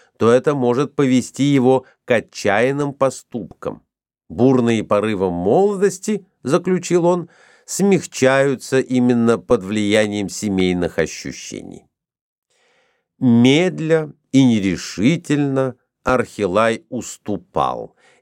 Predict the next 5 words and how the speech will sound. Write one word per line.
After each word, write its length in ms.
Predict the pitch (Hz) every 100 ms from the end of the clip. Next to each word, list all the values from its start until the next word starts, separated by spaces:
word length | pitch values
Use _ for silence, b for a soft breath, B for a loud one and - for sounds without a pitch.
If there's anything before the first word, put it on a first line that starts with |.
| -
и, 120 | 117
наконец, 960 | 90 73 - 62 62 98 165 175 - - _ _ _ _ _ _
помирился 960 | 226 220 190 165 123 120 113 85 - 90
с 140 | -
юношей, 760 | 78 78 65 62 - 65 53